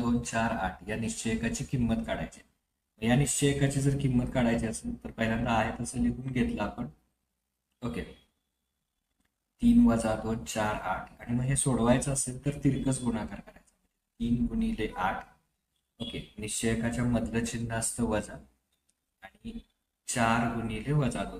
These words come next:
किंवा वजा दोन गुणिले चार, चार गुणिले वजा दोन.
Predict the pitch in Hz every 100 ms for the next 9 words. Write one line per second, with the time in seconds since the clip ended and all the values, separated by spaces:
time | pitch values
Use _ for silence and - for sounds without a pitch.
0 | - - 104 104 104 107 107 107 107 107
1 | 104 104 151 - 92 87 - - _ _
2 | _ _ _ - - 151 _ _ _ _
3 | - 92 - _